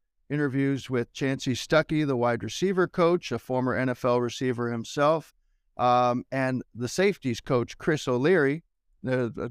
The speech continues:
ding, there's a, there's a, O'Leary, I'm pretty sure, has Irish roots,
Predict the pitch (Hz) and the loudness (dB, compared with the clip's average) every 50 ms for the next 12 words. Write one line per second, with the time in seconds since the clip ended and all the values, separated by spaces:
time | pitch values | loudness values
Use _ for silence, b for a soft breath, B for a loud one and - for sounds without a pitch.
0 | - _ - 151 160 165 180 175 156 139 139 135 131 131 131 127 117 113 127 117 | -8 _ 0 0 2 2 0 0 0 2 2 0 0 0 0 0 0 0 -2 -2
1 | - - - 95 120 127 120 101 - - - - 127 131 135 151 160 165 156 147 | -6 -8 -4 -2 -2 -2 -2 -2 -6 -8 -6 -6 -4 -2 0 2 2 2 2 2
2 | 135 127 _ _ _ _ _ - 117 127 123 - 170 151 151 139 - - 147 135 | 0 -4 _ _ _ _ _ -6 -6 -6 -4 -2 -2 -2 -2 -4 -4 -2 0 2
3 | 135 135 127 123 107 127 135 131 123 120 120 - 143 143 175 - | 2 2 2 2 2 2 2 2 2 0 -2 -2 -2 -2 -2 -2